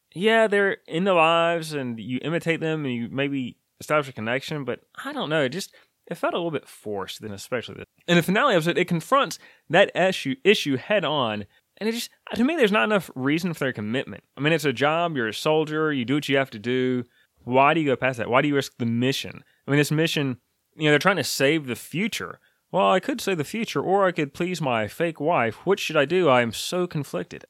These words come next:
It doesn't work for me. I just don't see that it would work like that. The Mission's always been Paramount. I just, I don't think it'd be that difficult of a decision. "Oh, uh, yeah, my wife or The Mission to save the future?" Well, you know, let, let's just forsake the future and make my wife happy right now.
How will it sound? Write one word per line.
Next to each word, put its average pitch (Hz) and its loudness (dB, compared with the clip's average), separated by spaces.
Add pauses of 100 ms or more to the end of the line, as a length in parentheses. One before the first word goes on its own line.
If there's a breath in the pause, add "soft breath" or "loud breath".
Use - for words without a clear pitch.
(160)
It - -10
doesn't 170 0
work 156 -2
for - -12
me. 101 -6
I 107 0
just 117 -8
don't 131 -2
see 139 -4
that 131 0
it - 0
would 123 -4
work 135 -8
like - -14
that. - -20 (160)
The 175 -2
Mission's 208 0 (120)
always 190 6
been 107 -4
Paramount. 95 -8
I 147 -4
just, 165 -10
I 165 -4
don't 185 0
think 185 -2
it'd 175 0
be 160 -2
that 165 2
difficult 170 -4
of 165 -4
a 160 -10
decision. 165 -8 (280 soft breath)
"Oh, 135 6
uh, 147 4
yeah, 170 2
my 117 2
wife 139 0
or 156 0
The 127 0
Mission 139 -2
to 117 -8
save 151 0
the 131 -6
future?" - -6 (580 loud breath)
Well, 262 2
you 247 2
know, 240 2
let, 254 2
let's 254 2
just 269 -2
forsake 160 0
the 147 -4
future 120 -4
and 113 -2
make 120 -2
my 127 -2
wife 113 -2
happy 110 -4
right 98 -6
now. 92 -12